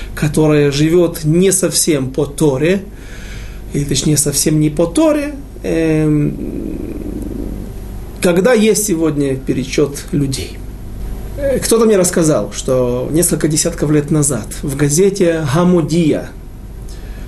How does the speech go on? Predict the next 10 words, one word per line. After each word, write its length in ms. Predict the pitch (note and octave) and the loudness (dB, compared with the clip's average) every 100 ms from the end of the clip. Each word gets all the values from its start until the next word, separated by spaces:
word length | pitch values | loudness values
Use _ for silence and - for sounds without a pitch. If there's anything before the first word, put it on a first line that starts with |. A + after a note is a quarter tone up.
| - - | -12 -2
религиозная, 760 | D#3 C#3 D3 C3 A2+ G#2+ A2+ B2 | 0 4 4 4 0 -4 -4 -6
ортодоксальная, 640 | - B2+ C3 C#3+ B2 A#2+ | -4 -4 -2 -2 -2 -2
хасидская 560 | - E3+ E3+ - C#3+ C3 | 0 0 2 0 0 2
газета, 360 | D#3 C4+ G#3+ | 4 4 4
Ятед 320 | E3+ E3+ F3+ | 2 4 4
Нейман 400 | D#3 D#3 D#3 C#3 | 4 4 4 2
тогда 260 | C3+ C3+ C3 | -2 -2 -2
ещё 160 | - C3 | -4 -6
не 80 | |
существовал, 800 | A#2+ C3+ - - G#3 C#4 C4+ E3 | -4 -4 -4 0 0 2 2 0